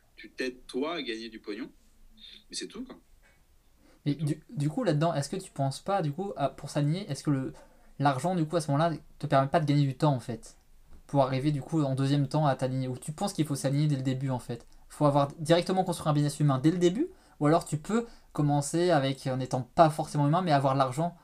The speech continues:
Speaker 2: à la base pour créer ton business ?
Speaker 1: Alors, <clears throat> en fait, ça, c'est une question qui est hyper intéressante. Je pense que ça, ça dépend de chacun.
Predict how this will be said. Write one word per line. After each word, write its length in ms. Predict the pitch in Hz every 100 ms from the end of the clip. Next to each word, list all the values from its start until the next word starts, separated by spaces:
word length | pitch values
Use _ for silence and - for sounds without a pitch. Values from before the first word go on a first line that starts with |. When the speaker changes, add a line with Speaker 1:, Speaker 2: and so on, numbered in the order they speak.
| _ 143
Speaker 2:
à 40 |
la 80 | 127
base 220 | 139 151
pour 200 | 127 123
créer 160 | - 147
ton 100 | 127
business ? 420 | 117 113 113 - - _ _ _ _ - -
Speaker 1:
Alors, 260 | 117 117 - - -
<clears throat> 380 | - 131 - -
en 100 | -
fait, 220 | 190 185
ça, 60 | 165
c'est 100 | 135
une 60 |
question 160 | 123 160
qui 120 | 127
est 20 |
hyper 160 | 120 -
intéressante. 400 | - 240 - -
Je 80 | -
pense 160 | -
que 80 | -
ça, 140 | - -
ça 120 | -
dépend 240 | 240 277 175
de 40 |
chacun. 360 | - - 160